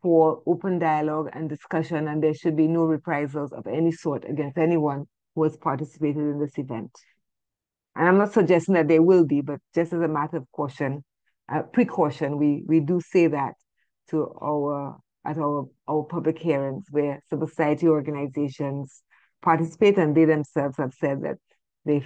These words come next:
they, they, there is some experience of harassment.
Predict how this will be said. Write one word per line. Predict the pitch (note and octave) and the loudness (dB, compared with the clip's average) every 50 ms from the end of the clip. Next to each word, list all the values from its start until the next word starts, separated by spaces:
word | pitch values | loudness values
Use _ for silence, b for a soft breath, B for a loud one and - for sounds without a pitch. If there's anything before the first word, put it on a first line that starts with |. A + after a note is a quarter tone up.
| - _ - | -6 _ -2
they, | D#3 D3 C#3 C#3+ - - | 0 2 2 2 0 -4
they, | - - C#3+ C#3+ - - - - _ - | -4 -4 -2 -2 -4 -6 -8 -12 _ -6
there | - D3 - | -4 -4 0
is | - D3 E3 D#3+ C#3+ C#3 - - - _ _ _ _ _ - | 4 4 4 4 4 0 -6 -12 -16 _ _ _ _ _ -2
some | G3 F3 E3+ D#3+ D#3+ - - | 0 0 0 0 -2 -6 -8
experience | - C#3+ - - - - A3+ G3+ F3+ E3 E3 D#3 D3+ D3+ C#3+ - | -10 -10 -10 -10 -4 2 4 6 8 8 8 6 4 0 -4 -4
of | C#3+ C#3 C#3 C3+ - _ _ _ _ _ _ _ - | -4 -4 -4 -6 -10 _ _ _ _ _ _ _ -4
harassment. | - D3 D3 D3 C#3 C#3 B2+ - - - C#3 C#3 C3+ | 0 2 4 4 4 2 0 -4 -6 -6 -6 -6 -6